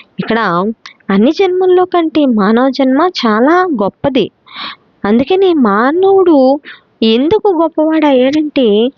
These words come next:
అతడు విద్యను నేర్చుకుంటాడు, సహృదయంతో ఉంటాడు, సమదృష్టితో ఉంటాడు, ఆ, అలాగే తన యొక్క శీలం, ఆ యొక్క వ్యక్తిత్వం వల్ల గౌరవాన్ని పొందుతాడు. అలాంటి వ్యక్తిత్వాన్ని, ఔన్నత్యాన్ని విద్యార్థులకు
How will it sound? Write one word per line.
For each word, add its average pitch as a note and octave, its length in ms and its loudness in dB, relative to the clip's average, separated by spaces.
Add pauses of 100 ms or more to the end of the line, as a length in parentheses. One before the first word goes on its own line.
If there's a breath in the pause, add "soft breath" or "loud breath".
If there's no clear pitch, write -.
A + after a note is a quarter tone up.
(300 loud breath)
అతడు D#4+ 300 0
విద్యను A3 480 0
నేర్చుకుంటాడు, B3+ 880 0
సహృదయంతో C4 840 -2
ఉంటాడు, B3 720 0 (400 loud breath)
సమదృష్టితో G3+ 840 -2
ఉంటాడు, D4 680 0 (440 loud breath)
ఆ, B3+ 40 0
అలాగే D4+ 680 0 (140)
తన B3+ 80 2
యొక్క A#3+ 260 -2
శీలం, C4 540 -2 (200)
ఆ G3+ 140 -2
యొక్క G3+ 280 -4
వ్యక్తిత్వం G#3+ 760 -2
వల్ల D4 480 0 (560 loud breath)
గౌరవాన్ని F#4 420 -2
పొందుతాడు. A#3+ 640 -2 (440 loud breath)
అలాంటి D#4+ 800 0 (300 loud breath)
వ్యక్తిత్వాన్ని, F4+ 920 0
ఔన్నత్యాన్ని D#4 800 0
విద్యార్థులకు D#4+ 1120 0